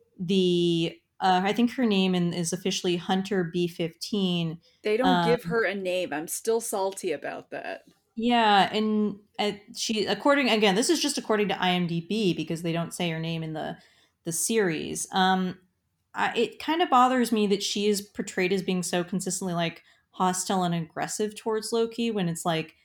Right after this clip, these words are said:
Speaker 1: she has a point, you know? She's not wrong about anything she says about him, you know? But we're
Speaker 2: Uh-huh.
Speaker 1: kinda meant to root ag-, I feel like we're,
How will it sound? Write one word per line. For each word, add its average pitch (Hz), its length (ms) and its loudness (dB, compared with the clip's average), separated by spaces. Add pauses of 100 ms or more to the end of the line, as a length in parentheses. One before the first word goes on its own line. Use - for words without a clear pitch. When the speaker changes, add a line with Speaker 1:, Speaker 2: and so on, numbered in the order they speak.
(420)
Speaker 1:
she 202 320 0
has 277 320 2
a 165 240 0
point, 196 400 0 (120)
you 165 120 -8
know? 156 200 -6
She's 208 360 0
not 220 400 4
wrong 165 600 2
about 175 380 2
anything 202 480 2
she 196 180 -4
says 247 280 2
about - 380 -6
him, - 360 -8 (540)
you 190 80 -2
know? 170 420 0
But 190 220 0
we're 196 80 0
Speaker 2:
Uh-huh. 180 120 -6
Speaker 1:
kinda 202 220 2
meant 185 240 2 (120)
to 175 120 -6
root 180 180 2
ag-, 165 140 -4
I 190 60 2
feel 247 180 0
like 247 160 0
we're, 190 200 0